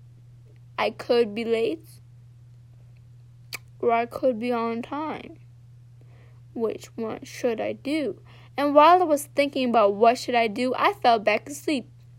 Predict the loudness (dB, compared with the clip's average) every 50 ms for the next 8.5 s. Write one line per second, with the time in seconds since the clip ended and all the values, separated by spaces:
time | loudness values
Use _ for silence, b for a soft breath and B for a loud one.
0 | -20 -20 -20 -20 -20 -20 -20 -20 -20 -20 -20 -20 -20 -20 -20 -20 -10 0 2 4
1 | 4 4 0 -8 -20 -20 -20 -20 -20 -20 -20 b b b b b b b b b
2 | b -20 -20 -20 -20 -18 -2 4 6 6 6 6 4 2 -4 -20 -20 -20 -20 -20
3 | -20 -20 -20 -6 0 2 4 6 6 6 4 4 2 -4 2 6 8 10 10 10
4 | 8 6 0 -2 -2 0 -2 0 4 4 4 6 6 4 4 4 4 2 2 2
5 | 0 -2 -2 -2 -4 -4 -4 -4 -4 -4 -4 -4 -6 -6 -4 -2 -2 0 0 0
6 | 0 -4 -8 -14 -8 -4 -4 -4 -4 -4 -10 -14 -12 -10 -10 -10 -10 -12 -12 -14
7 | -14 -16 -18 b b b b b b b b b b b b -20 -14 -6 -4 -2
8 | 0 0 0 -2 -4 -2 0 0 2